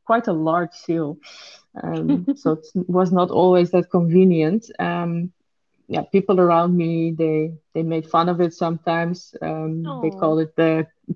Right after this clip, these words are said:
Speaker 1: gray fat sausage, stuff like that, which is
Speaker 2: <gasps>
Speaker 1: completely
Speaker 2: Oh,
Speaker 1: fine by
Speaker 2: no.
Speaker 1: me.
Speaker 2: Yeah.
Speaker 1: <laughs> Yes. And she was once even, uh,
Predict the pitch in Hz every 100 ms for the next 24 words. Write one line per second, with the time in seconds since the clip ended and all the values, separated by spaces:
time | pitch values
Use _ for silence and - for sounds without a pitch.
0 | _ _ - 185 180 175 175 180 - 180
1 | 175 - 190 190 - 190 196 - - 190
2 | - 175 180 175 190 - - 180 339 294
3 | - 190 185 190 196 196 233 170 180 175
4 | 175 180 208 - _ - - - 285 -
5 | 294 - 285 254 - 185 196 - _ -
6 | - - - - - - - - 190 185
7 | 180 180 180 226 214 208 208 208 208 -
8 | 202 208 202 196 190 185 - - 175 175
9 | 175